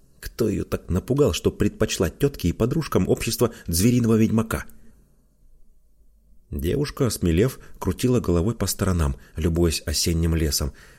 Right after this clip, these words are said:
Он же неотрывно глядел под ноги. Кровь на листьях успела высохнуть, потемнеть,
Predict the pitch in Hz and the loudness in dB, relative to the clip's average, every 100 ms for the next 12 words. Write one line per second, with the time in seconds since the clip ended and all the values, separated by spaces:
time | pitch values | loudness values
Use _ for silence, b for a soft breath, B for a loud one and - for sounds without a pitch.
0 | B B 78 101 120 123 123 98 87 - | B B -2 0 2 0 2 2 0 0
1 | 110 113 92 90 78 107 107 101 90 78 | 0 0 0 0 2 0 0 -4 -4 -2
2 | 69 65 71 - - - _ _ 76 73 | -2 -4 -8 -10 -18 -20 _ _ -8 -8
3 | - 73 82 - - 73 - 78 76 82 | -6 -6 -6 -6 -8 -8 -4 -4 -2 -2
4 | 110 78 80 76 - 76 78 87 101 | -2 -4 -4 -6 -4 -4 -2 0 -2